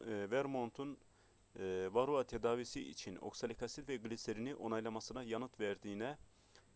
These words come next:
e, yanıta genel bir bakış yer alıyor diye bir haber geçmiş. Yanıtın tamamını okumak için bağlantıyı, e, indirin ya da okuyun diyor. Ben,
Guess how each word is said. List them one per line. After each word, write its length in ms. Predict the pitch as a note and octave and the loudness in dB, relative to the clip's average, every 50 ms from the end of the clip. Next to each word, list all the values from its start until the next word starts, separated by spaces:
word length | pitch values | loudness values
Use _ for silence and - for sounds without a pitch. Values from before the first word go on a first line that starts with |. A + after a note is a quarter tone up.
| - - - | -16 -10 -6
e, 100 | G2 F#2+ | -4 -2
yanıta 500 | F2+ F#2 F#2 G2+ A2+ A#2 A#2+ A#2 - C3+ | -2 0 0 2 2 2 2 0 -2 -2
genel 340 | B2 A#2 A2+ A#2+ B2 A#2+ A#2 | 0 2 2 2 0 -2 -2
bir 120 | A#2 G2+ | -2 0
bakış 340 | G#2+ G#2+ - - A2+ - - | 0 0 0 -2 -10 -4 2
yer 140 | A2 G#2+ G2+ | 2 4 6
alıyor 360 | G2 G2 G2 G2+ F#2 F2+ F2 | 6 6 4 4 0 0 0
diye 180 | G2 F#2+ F#2+ F#2 | 2 2 2 2
bir 120 | G2 G2 | 2 -2
haber 360 | - - G#2 F#2+ G2 G2+ G2+ G2 - - - | 0 4 4 6 6 6 4 2 -4 -6 -4
geçmiş. 460 | F#2+ F2+ - - - - - - - - - - - - - - - | -2 -2 -2 -2 -4 -4 -4 -4 -6 -8 -10 -14 -16 -16 -8 0 2
Yanıtın 340 | B2+ B2+ C3 - - C3 | 2 2 2 0 -2 -6
tamamını 460 | B2+ - B2+ B2 B2 A#2 A2 A2+ G#2+ G#2 | -2 0 2 2 4 2 2 2 -2 -2
okumak 360 | G#2+ A2 - A#2 G2 F2+ - | -4 -4 -4 -4 -6 -6 -6
için 260 | - - - B2 A2+ | -8 -6 -4 -2 0
bağlantıyı, 600 | G#2 G#2+ G#2+ G#2+ G#2+ G2+ - - A2 G#2 G2+ - - - - - - - - - - | 2 2 2 2 0 -2 -4 -6 -8 -6 -8 -8 -12 -16 -18 -20 -20 -20 -20 -14 -8
e, 340 | G2 F#2 F2 E2+ E2+ F2 E2 - | -6 -4 -4 -2 -4 -4 -6 -6
indirin 380 | G#2+ A2 G#2 G2 G2 F#2 F#2 | -6 -6 -4 -4 -4 -4 -4
ya 140 | F#2 F#2+ F#2 | -4 -4 -2
da 60 | F#2+ | -2
okuyun 440 | G2 F#2+ F#2+ - - A2+ G#2 G2+ F#2+ | -2 -2 -4 -6 -8 -6 -6 -6 -4
diyor. 180 | F#2+ A2 C3 C#3+ B2+ | -4 -4 -4 -2 0
Ben, 180 | D#3+ - A#2 - | 0 0 0 -2